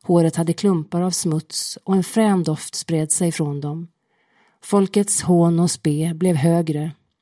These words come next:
Kvinnorna omringades av fler män med påkar,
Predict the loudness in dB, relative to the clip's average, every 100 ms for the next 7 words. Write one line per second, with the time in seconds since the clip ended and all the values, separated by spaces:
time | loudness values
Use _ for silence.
0 | _ _ _ _ _ _ _ _ _ _
1 | _ 2 4 6 4 4 4 4 4 2
2 | 2 0 0 0 -2 -2 0 0 0 -2
3 | -2 -4 0 0 -2 -4 -2 -2